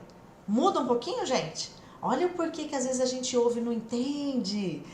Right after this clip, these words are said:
que a gente fala tudo separado, né? E aí, a, na hora que vai ouvir, fica esperando alguém falar com a gente. Hello, are you Brazilian?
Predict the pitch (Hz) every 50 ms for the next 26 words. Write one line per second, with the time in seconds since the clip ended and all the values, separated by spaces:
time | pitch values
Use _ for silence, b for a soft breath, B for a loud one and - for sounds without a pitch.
0 | B B B B - - 220 220 247 247 - - - 247 247 240 240 - 254 247
1 | - - 262 254 254 254 226 220 - - 254 269 269 254 220 190 185 196 226 247
2 | 247 233 220 208 226 240 233 226 - - - 214 220 220 220 220 226 240 240 -
3 | 254 233 214 208 208 220 233 247 262 254 - 175 185 214 240 294 - B B B
4 | B B B - - 254 254 - 247 - - - 302 285 269 247 240 233 226 240
5 | 262 269 262 - 226 190 190 208 - 254 233 214 202 - - - 240 233 202 196
6 | 180 185 180 - B B B B - - 302 339 370 392 320 247 240 247 269 277
7 | 277 262 247 233 202 180 165 160 B B B B B B B B B B - -
8 | 226 269 302 330 330 294 240 220 254 277 285 285 277 - 214 220 220 - - 226
9 | 262 285 302 285 262 226 202 185 160 156 151